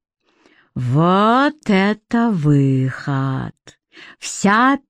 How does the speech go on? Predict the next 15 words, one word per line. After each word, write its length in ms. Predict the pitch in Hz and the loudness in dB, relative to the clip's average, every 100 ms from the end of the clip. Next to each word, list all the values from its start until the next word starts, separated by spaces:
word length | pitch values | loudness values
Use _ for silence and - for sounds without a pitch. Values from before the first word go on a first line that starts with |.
| _ | _
перед 300 | 214 220 208 | -2 0 2
ним, 600 | 202 208 185 165 151 - _ - - | 2 2 2 0 -2 -4 _ -20 -20
в 140 | - - | -20 -2
подарочном 840 | 196 196 214 220 196 196 - 190 | 0 2 2 0 -2 -2 0 0
свитере, 760 | 190 202 208 202 180 156 139 - _ - - | 0 0 0 0 0 -2 -2 -6 _ -16 -14
хламида 800 | - 226 226 226 233 269 262 226 233 | -4 0 2 4 4 4 4 2 2
до 240 | 220 254 | 0 -2
пят. 500 | - 254 233 190 185 _ - - - - | -2 0 0 -2 -6 _ -18 -14 -14 -6
Ах, 320 | 233 349 - - | -2 -2 -4 -4
как 260 | 262 190 | -4 0
ей 260 | 214 220 196 | 0 2 2
идет! 420 | 175 175 165 - _ _ _ _ _ | 2 0 0 -8 _ _ _ _ _
Под 220 | - 202 - | -2 -2 0
толстой 400 | 208 196 - 180 | -2 -2 -2 -2
вязкой 540 | 202 214 - 170 156 | 0 -2 -4 -4 -4